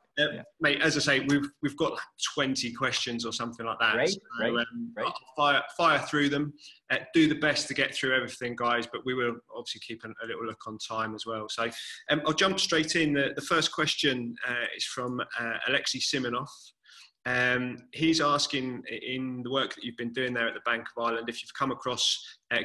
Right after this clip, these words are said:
Speaker 1: good open source tools, uh, that help you build a reasonable chatbot.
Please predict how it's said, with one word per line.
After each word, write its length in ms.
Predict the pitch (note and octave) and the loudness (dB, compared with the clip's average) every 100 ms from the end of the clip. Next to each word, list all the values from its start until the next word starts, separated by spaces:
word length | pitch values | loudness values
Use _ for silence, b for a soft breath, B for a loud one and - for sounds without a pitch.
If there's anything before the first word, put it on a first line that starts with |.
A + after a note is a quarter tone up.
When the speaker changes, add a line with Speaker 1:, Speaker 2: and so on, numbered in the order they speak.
| - | 2
Speaker 1:
good 180 | C#3 C3+ | 2 2
open 340 | C#3 C3+ B2+ | 0 0 -4
source 540 | B2 - C#3 C3 - | -2 0 0 -2 -4
tools, 720 | - A#2+ A2+ G#2+ G#2 - - - b _ | -6 -6 -6 -6 -4 -4 -6 -10 b _
uh, 160 | A#2 A#2 | 0 0
that 160 | B2 A#2+ | -2 -2
help 280 | B2 - | -4 -4
you 60 | A2 | -8
build 260 | B2 A#2 A2+ | -4 -2 -2
a 60 | |
reasonable 520 | A2+ A#2 A2+ G#2 G#2 | -2 -2 -2 -6 -8
chatbot. 420 | A2 G#2+ D#2+ G2 | -4 -4 -4 -12